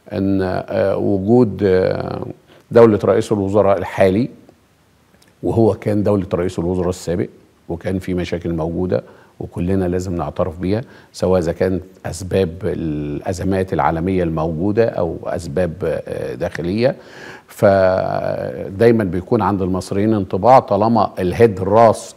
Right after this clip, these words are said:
ال-، ال-، ال-، المصممة، الراس المحركة للسياسات اللي هو رئيس الوزراء موجود،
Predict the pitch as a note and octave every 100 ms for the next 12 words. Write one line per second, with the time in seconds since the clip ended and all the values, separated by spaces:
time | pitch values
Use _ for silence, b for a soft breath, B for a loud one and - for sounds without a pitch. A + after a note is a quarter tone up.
0 | F2+ F2+ E2+ F#2+ E2+ - F#2+ F#2+ - G2
1 | G2 G2+ A2 G#2+ G#2 A2 B2 G2 B B
2 | - F2 A#2 A#2+ A2 G#2+ - F#2+ A2+ A#2+
3 | - D#2+ B B - F2+ E2+ - A2+ F#2+
4 | - B2+ D3 - F#2 F#2 F2+ G2 - F#2+
5 | A2 G#2 G2 G2 F#2+ G2 C3+